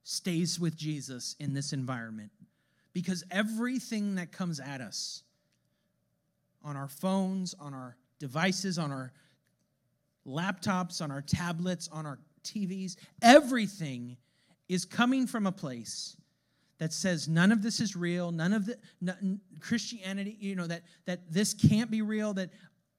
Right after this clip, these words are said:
we are inundated with these messages that say what we believe can't be true.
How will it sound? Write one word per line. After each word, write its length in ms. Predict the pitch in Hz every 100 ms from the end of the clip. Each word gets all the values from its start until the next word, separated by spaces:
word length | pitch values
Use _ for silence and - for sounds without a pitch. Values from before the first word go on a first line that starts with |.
| _ _ _ _
we 220 | 185 220 269
are 220 | 220 185
inundated 840 | 220 262 285 214 156 131 107 143 160
with 240 | 165 - - _ _
these 280 | 175 185 175
messages 760 | 175 208 214 202 147 139 123 -
that 160 | 156 - _
say 680 | - - - 175 156 131 117 - _ _ _ _
what 200 | 160 170
we 120 | 175
believe 420 | 151 160 156 151 139
can't 300 | - 151 147
be 100 | 131
true. 340 | - 147 110